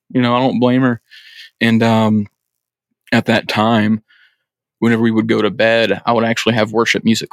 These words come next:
playing, right? And, um, you know, the whole spiritual concept, you know, is worship is our weapon, right? Worship is a weapon. And so I would play that kinda like, you know, just to protect, because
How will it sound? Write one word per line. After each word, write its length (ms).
playing, 480
right? 320
And, 340
um, 380
you 140
know, 180
the 100
whole 200
spiritual 720
concept, 500
you 60
know, 240
is 180
worship 340
is 100
our 140
weapon, 400
right? 300
Worship 280
is 100
a 60
weapon. 380
And 100
so 200
I 40
would 200
play 220
that 260
kinda 180
like, 320
you 80
know, 140
just 160
to 60
protect, 500
because 340